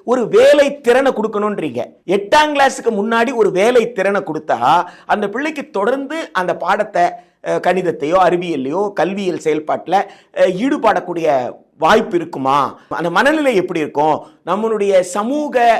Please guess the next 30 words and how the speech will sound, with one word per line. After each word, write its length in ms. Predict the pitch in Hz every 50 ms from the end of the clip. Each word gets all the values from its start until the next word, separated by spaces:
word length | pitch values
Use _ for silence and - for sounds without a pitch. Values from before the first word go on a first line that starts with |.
| - - - -
சூழல் 420 | - - - 285 302 302 277 247
எப்படி 300 | 208 180 170 175 185 170
இருக்கு? 440 | 156 147 - - 131 139 143 147 135
வீட்டில் 320 | 135 208 277 - - 240 233
இருக்கிற 260 | 220 202 202 185 160 -
சிக்கல்கள் 440 | - 196 - - 247 254 - 196 175
எப்படி 240 | 160 156 143 147
இருக்கு? 540 | 143 139 131 127 123 127 135 139 127 - - - - _ _
அப்ப 180 | - - - 269
எட்டாம் 460 | 220 208 220 - - 294 302 311 311
கிளாஸுக்குள்ள 640 | 302 294 277 269 - 247 - - 190 208 240 262
ஒரு 180 | 240 214 196 -
குழந்தைக்கு 560 | - 180 180 220 226 208 190 165 - - 240
வேலை 420 | 185 170 180 214 240 240 240 233 -
திறன் 240 | - 185 175 180
கற்றுத்தர 500 | 175 190 190 185 - 202 196 - 165 156
வேண்டிய 480 | 147 147 139 135 123 143 175 226 - - - - _
அவசியம் 640 | - - 156 165 196 262 277 - - 220 226 247 233
என்ன 260 | 196 160 156 165 170 151
இருக்குன்றது 480 | 131 107 - 160 156 156 139 113 98
தான். 160 | 90 - - _ _ _ _ -
எட்டாம் 360 | 131 143 143 233 240 262 262
வகுப்புன்னு 400 | 233 240 240 - 233 240 233 233
வரைக்கும்னா 320 | 233 220 226 240 247 247
என்ன 140 | 233 208 202
அர்த்தம்? 300 | 202 185 175 185 180 180 -
பதினாலு 360 | 160 175 190 208 208 196 180
வயசு 320 | 165 185 - - - 214
முடியாத 340 | 208 185 196 196 190 185 -
குழந்தைக்கு 680 | - 151 156 147 147 - - 117 110 131 175 202 -